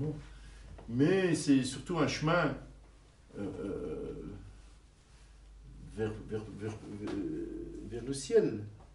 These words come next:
C'est un chemin spirituel, c'est un chemin ailleurs.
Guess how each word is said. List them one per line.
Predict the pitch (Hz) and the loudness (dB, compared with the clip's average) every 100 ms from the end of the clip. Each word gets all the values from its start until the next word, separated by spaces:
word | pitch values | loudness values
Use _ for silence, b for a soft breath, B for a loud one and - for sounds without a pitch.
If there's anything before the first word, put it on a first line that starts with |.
| - - - - - - - - | -20 -20 -18 -18 -16 -18 -18 -16
C'est | - | -10
un | 107 | -8
chemin | 107 - 131 123 107 107 - - - - - - - - - - - - - - - 123 123 120 120 120 - - - | -6 -6 -4 -4 -6 -8 -10 -14 -16 -16 -16 -14 -14 -14 -16 -16 -16 -14 -16 -18 -20 -18 -16 -14 -14 -14 -16 -16 -16
spirituel, | - - 127 135 214 190 113 107 - - | -14 -8 -6 -4 2 2 2 -4 -10 -14
c'est | - - | -16 -14
un | 104 | -12
chemin | - 120 117 110 110 - - 107 | -10 -8 -8 -8 -12 -12 -10 -6
ailleurs. | 123 180 | -4 -4